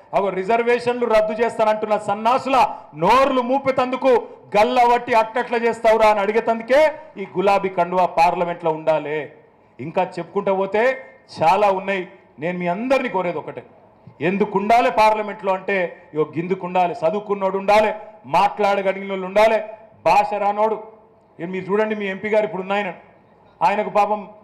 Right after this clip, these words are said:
ఇక్కడనే తిరుగుతుంటాడు. ఇక్కడ అంటే పోనీ, ఇక్కడనన్నా పోనీ మున్సిపల్ మీటింగ్కి రాడు,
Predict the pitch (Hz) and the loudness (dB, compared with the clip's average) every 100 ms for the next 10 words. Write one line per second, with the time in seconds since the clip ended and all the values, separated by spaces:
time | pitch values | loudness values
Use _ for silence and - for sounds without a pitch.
0 | _ _ - 190 226 233 226 220 214 196 | _ _ -18 -4 -2 -2 -4 -4 -4 -4
1 | 180 - - - 156 196 202 208 208 202 | -6 -8 -20 -20 -6 -2 0 -2 -4 -8
2 | 196 180 - _ 151 190 208 214 208 208 | -8 -16 -20 _ -10 -4 -2 -2 -2 -4
3 | 196 190 - 208 208 214 214 214 214 | -6 -12 -6 -6 -4 -6 0 2 2